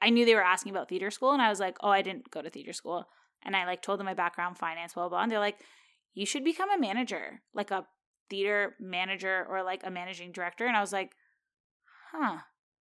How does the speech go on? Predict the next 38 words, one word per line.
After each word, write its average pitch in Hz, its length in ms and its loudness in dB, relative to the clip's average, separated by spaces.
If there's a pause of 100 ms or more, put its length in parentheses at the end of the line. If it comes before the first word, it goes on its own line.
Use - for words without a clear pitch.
(460)
And 226 120 0
then 214 120 2
I 208 60 0
put 202 200 0 (180)
all 175 260 2
of 180 100 -6
my 185 120 -4
time 170 260 -6
and 165 80 -8
energy 175 460 -4
into 180 220 -8
finding 165 340 -10
out 156 220 -10
how - 160 -4
to 160 80 -6
become 175 240 -10
a 175 60 -6
producer, 160 580 -10 (160)
how 175 100 0
to 208 100 -2
<laughs> 220 80 -2
become 262 240 -2
a 294 80 2
managing 208 440 2
director, 208 500 0
like, 202 280 0
how 190 240 6
to 208 100 4
work 196 320 0
on 208 140 4
the 190 40 2
admin 170 380 0
side. 294 200 -2
I 269 40 2
was 226 100 0
like, 220 180 -4 (720)
"I 233 60 -6
didn't 269 200 0